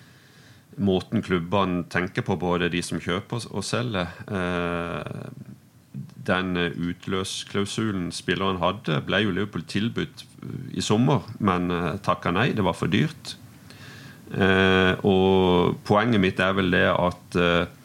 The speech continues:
hvis ikke du, eh, hvis du går i, i, ikke på de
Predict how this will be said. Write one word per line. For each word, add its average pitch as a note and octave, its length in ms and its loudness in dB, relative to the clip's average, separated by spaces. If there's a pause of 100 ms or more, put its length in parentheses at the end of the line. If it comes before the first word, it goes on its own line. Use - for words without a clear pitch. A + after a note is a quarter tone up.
(140)
hvis - 240 0
ikke A2+ 160 2
du, G#2+ 320 4 (1120)
eh, - 540 -4
hvis G2 240 -2
du - 80 4
går G2 400 6 (1120)
i, G2 140 2
i, - 260 0
ikke A#2+ 240 -2
på G2 140 4 (260)
de F#2 160 2